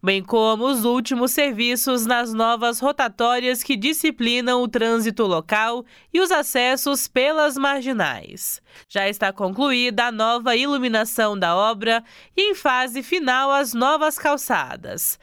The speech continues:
como também o sistema de drenagem de águas e a sinalização horizontal e vertical do trecho em obras. O viaduto é uma das obras mais importantes em execução em São José dos Pinhais.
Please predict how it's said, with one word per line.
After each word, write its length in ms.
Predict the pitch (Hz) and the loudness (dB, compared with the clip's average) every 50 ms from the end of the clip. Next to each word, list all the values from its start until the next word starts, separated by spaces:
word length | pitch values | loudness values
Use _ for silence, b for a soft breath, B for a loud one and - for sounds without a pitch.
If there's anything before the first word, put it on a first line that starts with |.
| B B B | B B B
como 240 | - 220 208 214 208 | -4 -2 0 0 0
também 540 | 208 226 214 196 190 190 202 208 208 208 202 | 0 0 -2 0 0 0 0 0 0 0 -2
o 40 | 202 | -2
sistema 640 | 202 - 226 220 - - 226 214 208 202 208 208 | 0 0 0 0 0 0 0 0 0 0 0 0
de 140 | 190 202 208 | 0 0 0
drenagem 640 | 180 202 196 185 185 185 185 185 185 185 196 180 180 | 0 0 0 2 0 0 -2 -2 -2 -4 -4 -4 -4
de 160 | 165 - 185 | -2 0 0
águas 640 | 185 202 208 214 214 202 214 214 220 220 - - B B B | 0 2 0 -2 -2 -4 -4 -4 -4 -4 -6 -8 B B B
e 60 | 381 | 0
a 100 | 254 262 | 0 0
sinalização 840 | 262 - 311 302 330 330 320 320 262 294 269 269 - - 285 262 262 269 | 0 -2 -2 -2 0 0 0 0 0 0 0 0 0 0 0 2 2 2
horizontal 800 | 285 311 311 330 311 277 302 277 254 226 - 269 262 262 269 277 | 2 2 2 0 0 0 0 0 0 0 0 2 2 2 0 -2
e 140 | 277 254 | -4 -2
vertical 640 | 220 277 311 339 - - 320 302 - 269 262 269 262 | 0 0 0 0 -2 -4 -4 -2 0 0 0 0 -2
do 140 | 226 269 233 | -6 -8 -6
trecho 420 | - 277 254 254 277 262 - - | -2 0 0 0 0 0 -2 -2
em 140 | 294 254 208 | -2 0 0
obras. 760 | 165 139 127 - - - - - - - - - - - - _ B B B B B B B B | -2 -2 -2 -4 -8 -10 -10 -10 -10 -8 -8 -8 -8 -8 -10 _ B B B B B B B B
O 120 | B 180 196 | B 0 0
viaduto 640 | 190 233 285 320 311 214 240 247 247 254 240 240 | 2 2 0 0 -2 -2 -2 0 0 0 0 0
é 100 | 262 247 | 0 0
uma 220 | 233 240 247 269 262 | 0 0 0 0 2
das 280 | 254 254 247 233 196 | 0 0 -2 0 0
obras 500 | 226 226 233 240 214 240 247 247 226 220 | 0 0 0 0 0 0 0 0 0 0
mais 400 | 220 214 226 254 277 285 285 254 | 0 0 0 0 0 -2 -2 -2
importantes 880 | 285 285 262 277 262 247 226 - 254 240 240 254 254 240 - 262 240 226 | -4 -2 -2 -2 -2 -2 -2 -2 0 0 2 0 0 -2 -2 -2 0 0
em 120 | 262 285 | 2 2
execução 680 | 294 294 269 302 294 - 254 226 - - 254 254 262 269 | 2 0 0 -2 -2 -2 -2 -2 0 0 0 2 2 2
em 120 | 269 269 269 | 2 0 0
São 260 | 269 - 285 294 320 | 0 0 0 0 0
José 320 | 294 294 262 254 262 262 | 0 -2 0 0 0 -2
dos 220 | 254 226 262 - - | -2 -4 -8 -8 -4
Pinhais. 840 | - 277 247 233 180 147 127 123 92 80 - - - - - - | -4 -2 -2 -2 -2 -2 -4 -4 -8 -10 -12 -10 -8 -8 -8 -8